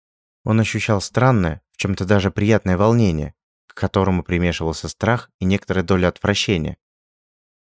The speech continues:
Чем дольше звучала песня, тем больше Анчут терял способность трезво оценивать ситуацию.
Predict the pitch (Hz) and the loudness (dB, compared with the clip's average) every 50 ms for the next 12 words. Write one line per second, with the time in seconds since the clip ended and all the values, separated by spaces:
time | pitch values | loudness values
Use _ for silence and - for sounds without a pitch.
0 | _ _ _ _ _ _ - - 123 117 113 110 104 98 113 110 95 - - 87 | _ _ _ _ _ _ -4 0 2 4 4 4 4 4 4 4 2 0 -2 -6
1 | 80 85 85 85 - - 82 80 78 - - 110 117 113 - - 85 80 80 - | -4 -4 -6 -4 -2 -2 0 0 -2 -2 0 -2 -2 -2 -2 -6 -8 -8 -10 -14
2 | _ _ _ - - 101 104 101 123 123 - - 110 101 95 - 113 104 - - | _ _ _ -2 0 0 2 4 4 2 2 2 0 0 0 0 -2 -4 -2 -2
3 | 107 110 104 98 - - 101 95 - 107 101 101 95 - - 101 101 95 87 92 | 0 0 0 0 0 -2 -4 -2 0 0 0 0 0 0 0 0 0 2 0 -2
4 | 90 - - 101 90 87 82 78 - - - - 107 104 92 78 - - - - | -2 -2 -2 -2 -2 -2 -2 -4 -8 -10 -6 -2 0 0 0 0 -2 -6 -10 -12